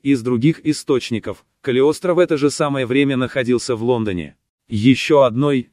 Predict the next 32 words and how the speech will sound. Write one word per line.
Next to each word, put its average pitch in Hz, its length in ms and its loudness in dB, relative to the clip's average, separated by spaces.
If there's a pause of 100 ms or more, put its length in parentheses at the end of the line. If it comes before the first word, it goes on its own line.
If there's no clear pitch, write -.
тоже 170 280 4
довольно 143 400 2
загадочной 120 580 -2
личностью 156 560 0
был 147 160 2
некий 151 300 0
Пинети, 131 640 0 (160)
который, 190 360 2
как 180 220 -4
и 170 160 -6
Калиостро, 135 800 0
жил 165 320 2
в 147 60 -6
восемнадцатом 131 720 -2
веке. 113 400 -2 (180)
Однажды 143 640 0
Пинети 160 460 0
оказался 139 680 -2
в - 60 -10
Петербурге. 131 720 -2 (220)
Благодаря 123 680 2
своей 123 320 0
широкой 127 400 -2
известности 151 680 -2
он 131 240 -2
был 160 160 2
приглашен 151 640 0
на 139 140 0
аудиенцию 139 640 0
к - 120 -12
императору 139 640 0
Павлу. 104 500 -2